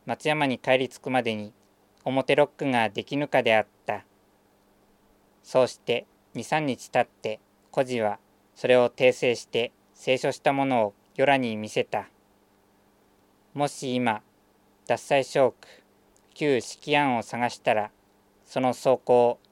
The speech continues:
見出すのに難しくはあるまい。孤児はいかなる場合に言い捨てた句でも、必ずそれを書き留めておくことを忘れなかったのである。こういうこともあっ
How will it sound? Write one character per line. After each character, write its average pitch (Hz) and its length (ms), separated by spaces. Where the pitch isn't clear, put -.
見 131 120
出 135 120
す - 120
の 147 120
に 120 180
難 110 340
し - 100
く - 120
は 117 180
あ 107 60
る 110 100
ま 113 180
い。 101 100
孤 135 140
児 131 140
は 110 200
い 117 120
か 151 120
な 156 100
る 131 120
場 113 180
合 117 100
に 117 280
言 135 100
い 131 60
捨 - 80
て - 120
た 117 160
句 - 140
で 120 140
も、 107 220
必 123 100
ず - 80
そ - 220
れ 117 120
を 113 180
書 127 80
き - 100
留 143 140
め 139 80
て 135 100
お 113 80
く - 80
こ - 140
と 131 200
を 110 180
忘 127 220
れ 135 60
な 143 120
か 143 80
っ - 160
た 123 80
の 113 120
で 107 140
あ 104 80
る。 101 160
こ 143 140
う 147 60
い 156 80
う 151 60
こ 143 140
と 160 100
も 143 140
あ 113 60
っ - 40